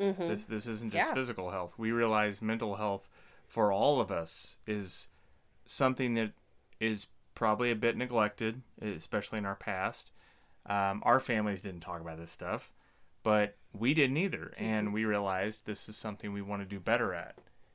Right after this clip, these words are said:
Speaker 2: And it became very apparent as we were digging into this and thinking about it, putting it on paper, that we wanted to formalize something that made us get better.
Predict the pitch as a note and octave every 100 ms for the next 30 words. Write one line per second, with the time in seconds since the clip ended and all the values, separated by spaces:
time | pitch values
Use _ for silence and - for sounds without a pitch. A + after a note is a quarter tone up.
0 | - - G#2+ G#2+ G#2+ A2 - A2+ G#2+ G#2+
1 | G#2+ G2+ - D3+ D3 F#2+ G2+ - - G#2
2 | G2+ G2+ G#2+ G2+ F#2 A2 G#2+ A2 G#2+ G2+
3 | G#2 G2+ - F2 - A2 A2 G2+ G2+ G2
4 | - B2 A#2 A2 G2+ G#2+ G2+ G2+ G2 F#2+
5 | - - - - G#2+ G#2 B2+ B2+ A2 F2+
6 | - C3 D#3+ C#3 G#2 G2+ F#2+ - G2+ F#2
7 | G2 F#2+ F#2+ - - - - - G#2 G2+
8 | - G#2+ A2 A2 G#2+ G#2 - G2 D#2 F#2+
9 | F2+ -